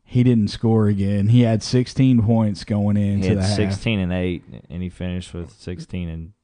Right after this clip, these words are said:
Speaker 2: ten. Yeah, he got two rebounds, and that was it.
Speaker 1: Yeah, yeah, he didn't score
Speaker 2: He played
Speaker 1: again.
Speaker 2: four more po-, he played four more minutes. That's what it was. He played four more minutes. They pulled him out, and we didn't see him again.
Speaker 1: Yep.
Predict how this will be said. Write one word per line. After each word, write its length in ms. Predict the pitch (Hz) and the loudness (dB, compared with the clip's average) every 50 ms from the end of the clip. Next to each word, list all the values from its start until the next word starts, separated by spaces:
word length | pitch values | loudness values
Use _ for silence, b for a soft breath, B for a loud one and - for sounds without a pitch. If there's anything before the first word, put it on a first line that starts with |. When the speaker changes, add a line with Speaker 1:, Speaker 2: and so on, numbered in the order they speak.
| _ _ | _ _
Speaker 2:
ten. 480 | - - 95 90 87 85 82 80 78 92 | -16 -12 -10 -8 -8 -8 -10 -12 -14 -14
Yeah, 260 | 92 87 87 87 87 87 | -14 -12 -12 -12 -10 -10
he 100 | 90 90 | -10 -10
got 180 | 90 87 - - | -12 -12 -12 -12
two 160 | - 90 87 | -12 -10 -10
rebounds, 400 | 90 90 87 85 85 85 82 92 | -10 -10 -10 -10 -12 -12 -12 -12
and 100 | 90 92 | -12 -12
that 80 | 98 | -12
was 80 | 117 117 | -12 -10
it. 180 | 120 127 - 113 | -8 -6 -2 0
Speaker 1:
Yeah, 220 | 104 107 101 98 98 101 - | 0 0 0 -2 -4 -8 -6
yeah, 220 | - 101 110 107 107 | -2 0 2 4 4
he 100 | 113 113 | 6 6
didn't 220 | 120 120 117 110 | 6 6 4 4
score 340 | - - - 117 120 123 117 | 0 0 2 4 6 8 8
Speaker 2:
He 100 | 110 107 | 8 8
played 200 | 101 139 139 147 | 8 6 6 6
Speaker 1:
again. 100 | 127 - | 6 6
Speaker 2:
four 180 | - 160 165 | 6 6 6
more 240 | 165 160 156 160 156 | 4 4 2 2 2
po-, 300 | 147 143 151 156 156 139 | 0 0 0 -2 -2 0
he 160 | 135 139 143 | 0 0 -2
played 320 | 139 139 151 143 147 151 - | 0 0 0 0 0 0 -2
four 180 | - 165 175 | -2 0 0
more 200 | 185 190 190 185 | 0 0 -2 -2
minutes. 440 | 175 156 127 104 92 76 53 - - | -2 -2 -2 -2 -4 -6 -10 -12 -8
That's 200 | - 113 107 - | -8 -6 -4 -2
what 100 | 120 107 | -2 -2
it 80 | 87 69 | -2 -4
was. 300 | 73 85 95 95 95 95 | -4 -4 -4 -4 -6 -8
He 80 | 104 | -8
played 200 | - - 165 165 | -4 -4 -4 -2
four 140 | - 156 160 | 0 0 2
more 140 | 165 165 160 | 2 2 0
minutes. 260 | 156 147 147 143 135 | 0 -2 -2 -2 -2
They 100 | 135 117 | -2 -2
pulled 220 | 107 113 127 131 127 | 0 0 0 0 0
him 100 | 123 123 | 0 -2
out, 140 | 120 120 | -2 -2
and 80 | 107 104 | -4 -4
we 80 | 104 107 | -2 -2
didn't 160 | 113 117 104 | -4 -4 -6
see 140 | - 107 104 | -6 -8 -8
him 100 | 110 110 | -8 -8
again. 300 | 98 90 87 87 85 - _ _ - - | -8 -8 -8 -10 -10 -12 _ _ -12 -10
Speaker 1:
Yep. 240 | 82 98 98 - | -8 -8 -8 -10